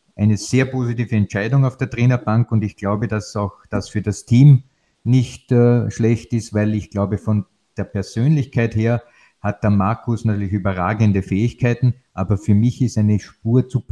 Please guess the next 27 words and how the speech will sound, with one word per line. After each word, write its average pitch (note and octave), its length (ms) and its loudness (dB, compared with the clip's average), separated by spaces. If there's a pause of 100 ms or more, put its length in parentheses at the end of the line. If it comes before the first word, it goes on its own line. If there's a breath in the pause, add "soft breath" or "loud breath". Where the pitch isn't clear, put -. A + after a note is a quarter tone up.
(140)
pessimistisch G#2 800 0 (540)
und G#2 220 0 (160)
das A2 240 -2
ist B2+ 200 -4
beim, A#2 240 4
äh, A2 320 2
Kurt A2+ 280 -2
Russ G#2 260 -4
eher G2 240 -2
nicht F#2+ 260 0
so F#2+ 120 -6
der E2 100 -6
Fall. D2+ 280 -10
Ich D#2+ 120 -16
weiß F2+ 200 -10
nicht, G2 180 -8
wie F#2+ 80 -8
der F2+ 200 -8 (140)
Dario A#2 320 -2
das B2 240 -2
sieht, A#2+ 260 -2 (220 loud breath)
aber F#2+ 160 -6
ich G#2 160 -4
glaube, G#2 300 -8
dass G#2+ 260 -12
jetzt A2 300 -10
mit A#2 220 -8